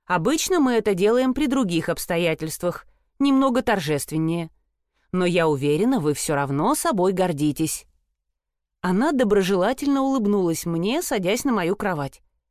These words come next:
«Итак, наступил великий момент». Она открыла тяжёлую книгу на пустой странице.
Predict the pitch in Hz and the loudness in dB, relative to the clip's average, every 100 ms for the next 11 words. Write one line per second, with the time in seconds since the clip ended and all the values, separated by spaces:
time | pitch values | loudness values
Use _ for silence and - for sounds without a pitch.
0 | _ _ _ _ 175 151 - 123 143 208 | _ _ _ _ 0 0 -2 0 0 -2
1 | - _ _ _ _ 160 180 - 143 - | -14 _ _ _ _ -2 -2 -2 -4 -2
2 | 151 240 180 160 143 170 - 165 151 143 | 0 0 0 -2 0 -2 -2 -2 -2 -2
3 | 135 127 - _ _ _ _ _ _ _ | -4 -6 -14 _ _ _ _ _ _ _
4 | _ _ _ _ _ _ _ _ _ 160 | _ _ _ _ _ _ _ _ _ 0
5 | 165 170 - 190 190 165 180 160 175 156 | 2 0 0 2 2 2 -2 0 0 0
6 | 160 - 220 226 185 151 175 - 190 - | 0 0 0 0 0 -2 -6 -2 -2 -2
7 | 208 220 156 - - | -2 0 -2 -6 -16